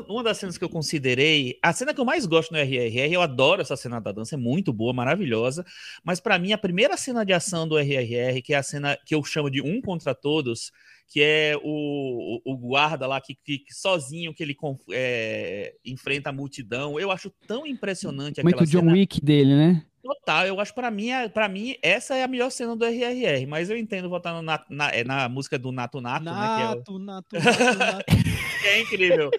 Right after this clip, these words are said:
Speaker 1: Nato Nato vai tá no Oscar, eu
Speaker 3: Tá,
Speaker 1: acho,
Speaker 3: vai,
Speaker 1: hein?
Speaker 3: com
Speaker 1: Vai.
Speaker 3: certeza.
Speaker 2: É, Thiago Faria, vamos pro grande finale agora. Qual é o seu
Speaker 1: E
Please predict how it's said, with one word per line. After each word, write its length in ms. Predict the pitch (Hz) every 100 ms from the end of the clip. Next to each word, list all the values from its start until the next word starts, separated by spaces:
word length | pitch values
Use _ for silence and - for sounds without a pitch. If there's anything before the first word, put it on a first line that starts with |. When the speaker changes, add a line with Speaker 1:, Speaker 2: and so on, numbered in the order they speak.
| - - -
Speaker 1:
Nato 280 | 196 233
Nato 300 | 196 208 277
vai 220 | 202 208 302
tá 180 | 302
no 80 | 339
Oscar, 560 | 381 302 254 208 - 185
eu 80 | 165
Speaker 3:
Tá, 180 | 139 147
Speaker 1:
acho, 100 | 220
Speaker 3:
vai, 260 | 202 151 160
Speaker 1:
hein? 80 | 170
Speaker 3:
com 80 | 143
Speaker 1:
Vai. 20 |
Speaker 3:
certeza. 520 | - 160 151 165 190 - - - - - - - - - - _ _ _ _ _
Speaker 2:
É, 880 | - 156 165 160 151 147 139 139 135 -
Thiago 260 | 170 160
Faria, 500 | - 135 131 131 135 - - _ _ _ _
vamos 240 | 131 131
pro 120 | 135 131
grande 180 | 131 -
finale 340 | 127 120 120
agora. 420 | 113 113 113 117 _ _ _ _ _ _
Qual 160 | 135
é 80 | 123
o 60 | 120
seu 240 | -
Speaker 1:
E 40 | 113